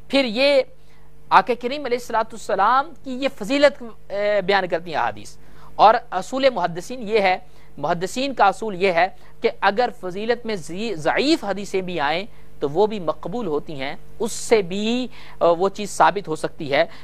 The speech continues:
لیکن یہ احادیث تو جید احادیث ہیں،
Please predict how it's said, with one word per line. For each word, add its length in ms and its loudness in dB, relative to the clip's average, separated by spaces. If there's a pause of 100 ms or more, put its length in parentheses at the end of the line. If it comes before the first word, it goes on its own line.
لیکن 440 4
یہ 360 4
احادیث 600 0 (120)
تو 140 6
جید 720 2
احادیث 600 4
ہیں، 140 -12